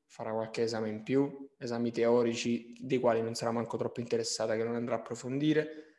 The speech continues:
e arriva a cinque anni con le stesse conoscenze che Francesco magari ci aveva a tre,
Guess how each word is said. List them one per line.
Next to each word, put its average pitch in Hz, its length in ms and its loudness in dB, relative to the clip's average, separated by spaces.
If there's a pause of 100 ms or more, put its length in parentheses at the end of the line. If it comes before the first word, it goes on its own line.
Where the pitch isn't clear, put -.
(600)
e 160 140 6
arriva 180 380 4
a 127 120 2
cinque 196 460 4
anni 117 300 2
con 117 540 2
le 123 180 2
stesse 202 420 2
conoscenze 156 480 2
che 117 80 4
Francesco 123 440 -4
magari 117 260 0
ci 117 80 -2
aveva 110 260 2
a 104 80 -4 (160)
tre, 110 540 -4